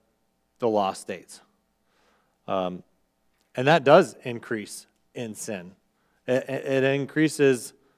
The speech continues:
the sinfulness of these people because they know what is set before 'em. Um, referring to those verses in chapter one, they're aware. It, it's not the world that's unaware. It is those who are aware.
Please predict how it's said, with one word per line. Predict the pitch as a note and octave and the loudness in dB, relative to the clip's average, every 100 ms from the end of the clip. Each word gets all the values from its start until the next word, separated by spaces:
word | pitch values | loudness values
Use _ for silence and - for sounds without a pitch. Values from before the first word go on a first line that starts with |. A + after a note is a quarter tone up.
| _ _ _ _ _ _ _ _ _ _ _ _ _ _ _ _ _ _ | _ _ _ _ _ _ _ _ _ _ _ _ _ _ _ _ _ _
the | B2 | -2
sinfulness | - D3+ C3+ B2 A#2 - | 2 2 0 -4 -4 -4
of | B2+ A#2 | -4 -2
these | A2+ - | -4 -6
people | - A#2+ G2+ | -8 -6 -6
because | F#2+ F#2+ G#2 F#2 | -8 -8 -10 -8
they | G#2 A2 A2+ A2+ | -4 -2 -4 -6
know | A2+ A#2+ B2+ G2 F#2+ A2 _ _ _ _ _ _ | -10 -2 -2 -2 -6 -10 _ _ _ _ _ _
what | A#2+ A#2 A#2+ | -2 0 -2
is | G#2 | -10
set | A#2+ G#2 | -10 -10
before | G#2 - F2+ F#2 | -12 -14 -12 -10
'em. | A2 - _ _ _ _ _ _ _ | -12 -16 _ _ _ _ _ _ _
Um, | F#2+ F2 F2 F2 G#2 | -12 -10 -10 -14 -10
referring | G2+ A#2+ A#2 | -6 -4 -4
to | A2+ G#2 | -6 -2
those | A2+ G#2+ | -2 0
verses | G#2+ G#2+ A2 G2 | -2 -4 -8 -12
in | F#2+ | -8
chapter | A2 G2+ - | -4 -4 -6
one, | F#2+ A2 F#2 F#2 G2 - | -8 -6 -8 -12 -20 -4
they're | A#2 | 0
aware. | B2+ B2 B3 - _ _ _ _ _ _ | 4 4 4 0 _ _ _ _ _ _
It, | A#2+ - - | -6 -6 -10
it's | A#2+ | -8
not | B2+ B2 | -4 -2
the | A#2+ | 2
world | C3 B2+ | 2 4
that's | - - | 0 -6
unaware. | C#3+ C#3 G#2+ E2+ F2 G#2+ _ _ _ _ _ _ _ _ | -6 -4 -4 -10 -14 -18 _ _ _ _ _ _ _ _
It | B2 | -4
is | A#2+ G#2 | -2 0
those | A#2+ A#2+ | 0 0
who | - A#2+ - | -2 -4 2
are | C3 D3 | 4 4
aware. | A#2 F#2+ D#2+ D2+ | 2 -4 -8 -12